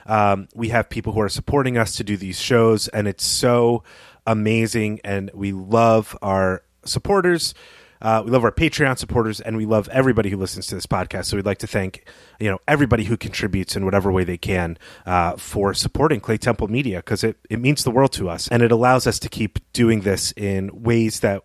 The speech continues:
we didn't really expect we'd be able to do when we got started.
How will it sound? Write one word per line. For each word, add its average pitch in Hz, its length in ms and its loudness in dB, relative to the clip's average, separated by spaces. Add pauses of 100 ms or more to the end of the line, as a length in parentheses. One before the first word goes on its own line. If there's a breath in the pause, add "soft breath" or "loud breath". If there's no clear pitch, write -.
we 131 160 -2
didn't 143 200 2
really 104 220 2
expect - 440 -4
we'd 90 120 -8
be 95 200 -2
able 90 160 -4
to - 160 -10
do 92 340 0 (300 loud breath)
when 98 160 -2
we 95 120 0
got 90 440 -2
started. 95 600 0